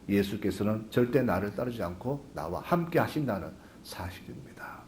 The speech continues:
여러분, 우리는 이 세 친구 중에 누구를 끝까지 붙들어야 할까요? 시편 이십칠 편에 말씀합니다. 다윗이 이렇게 고백했어요.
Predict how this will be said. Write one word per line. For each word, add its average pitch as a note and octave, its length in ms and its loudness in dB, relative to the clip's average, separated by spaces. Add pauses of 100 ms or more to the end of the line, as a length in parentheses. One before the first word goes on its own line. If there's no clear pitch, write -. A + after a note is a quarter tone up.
(140)
여러분, E2+ 360 -4 (440)
우리는 F#2+ 440 2
이 C#3+ 160 8
세 C#3 180 4
친구 C3 220 2
중에 B2 340 4 (260)
누구를 A2+ 460 4
끝까지 A#2 400 -6 (360)
붙들어야 F#2+ 440 -4
할까요? - 460 -12 (720)
시편 C#3+ 380 4
이십칠 - 300 0
편에 B2 140 4
말씀합니다. F2 760 -2 (240)
다윗이 A2 480 4
이렇게 A#2+ 200 4
고백했어요. F#2 720 2